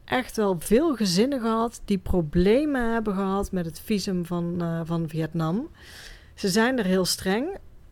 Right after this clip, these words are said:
Ooit zijn, zei een gezin tegen mij, die had het nagevraagd waarom ze hier zo streng waren. En toen zeiden zij,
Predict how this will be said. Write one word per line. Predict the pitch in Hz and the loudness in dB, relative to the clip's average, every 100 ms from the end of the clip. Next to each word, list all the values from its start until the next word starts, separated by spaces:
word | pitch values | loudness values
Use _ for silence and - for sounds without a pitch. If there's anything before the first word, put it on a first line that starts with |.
| - - | -16 4
Ooit | 247 240 240 | 6 6 4
zijn, | 208 196 - | 2 2 0
zei | 190 196 190 190 | 2 2 2 2
een | |
gezin | 175 175 196 | 2 2 2
tegen | 185 175 170 | 2 0 2
mij, | 180 175 175 | 2 2 2
die | 180 | 2
had | 180 | 2
het | 185 - | -2 0
nagevraagd | 190 208 185 180 180 170 | 2 2 0 0 -2 0
waarom | 175 185 190 | 2 2 4
ze | 180 | 2
hier | 165 | 0
zo | |
streng | 156 - 196 196 | -2 0 0 2
waren. | 175 165 160 170 | 2 2 0 -2
En | 175 | -4
toen | - 190 | 0 0
zeiden | 175 175 170 | 0 0 -2
zij, | 160 185 185 | 0 2 2